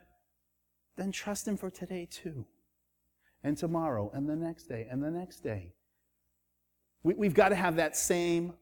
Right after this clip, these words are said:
level of trust. Acting on God's truth will change your life for sure. Thirdly, hold nothing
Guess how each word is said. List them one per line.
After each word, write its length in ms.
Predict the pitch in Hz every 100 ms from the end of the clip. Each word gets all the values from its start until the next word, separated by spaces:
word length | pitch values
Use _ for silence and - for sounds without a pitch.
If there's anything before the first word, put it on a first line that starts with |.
| -
level 600 | 156 165 156 156 151 -
of 120 | - -
trust. 540 | - 190 147 - - _ _ _ _ _ _ _ _ _ _ _ _ _ _ _ _ _ _ _ _ _ _ _ _ - _
Acting 380 | 147 151 - 135
on 140 | 135 135
God's 300 | 123 113 -
truth 360 | 147 135 -
will 320 | 123 156 170
change 600 | - 156 143 139 147 - - _
your 340 | 101 120 127 123
life 460 | 120 95 92 - - _ -
for 260 | - 110
sure. 400 | 104 - - - _ _ _ _ _ _ _ _ _ _ - - _ _ _ _ _ _ _ _ _ _ _ _ _ _ _ - _
Thirdly, 580 | - 208 214 175 117 90 - - _ _ _ _ _ _ _ _ _ _ _ -
hold 540 | - 170 165 165 175 - - _ _
nothing 640 | 120 131 123 131 123 127